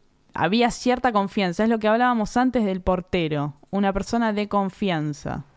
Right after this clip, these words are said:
Luego de esta declaración, Mancheri queda detenido como presunto autor material. Bueno, se secuestra s-, es el auto que yo les mencioné antes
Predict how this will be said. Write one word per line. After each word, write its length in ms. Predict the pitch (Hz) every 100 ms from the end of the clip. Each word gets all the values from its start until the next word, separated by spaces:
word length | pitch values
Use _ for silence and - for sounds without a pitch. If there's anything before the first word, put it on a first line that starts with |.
| _ _ -
Luego 340 | 226 370 370
de 60 | 339
esta 180 | 277 320
declaración, 960 | 254 208 214 214 - 311 240 214 233 247 _ _ _
Mancheri 600 | - 240 233 - 262 269 254
queda 500 | - 254 254 262 - _
detenido 880 | - 185 190 214 247 240 165 139 139 - _
como 360 | - 220 240 254
presunto 580 | 196 190 - 214 226 226
autor 420 | 190 202 196 196
material. 520 | 196 185 170 165 156 151
Bueno, 240 | 185 180
se 160 | - 196
secuestra 480 | 214 208 226 -
s-, 220 | 202 - -
es 180 | 180 -
el 140 | 180
auto 400 | 226 220 190 196
que 60 | 180
yo 160 | -
les 80 | 160
mencioné 460 | 151 147 - 156 160
antes 420 | 170 170 185 -